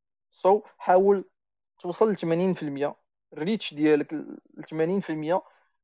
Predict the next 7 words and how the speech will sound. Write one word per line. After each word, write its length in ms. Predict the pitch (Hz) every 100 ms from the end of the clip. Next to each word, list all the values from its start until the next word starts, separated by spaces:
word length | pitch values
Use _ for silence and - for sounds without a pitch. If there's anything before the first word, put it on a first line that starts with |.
| _
ديال 180 | 151 175
التارجت 440 | - 269 160 151
اودينس 500 | - 165 156 185 165
ديالك، 440 | 151 151 196 214 _ _ _ _ _ _ _ _ _ _
مره 260 | 165 165 190
ولا 220 | 180 175
جوج 520 | 151 185 196 143 -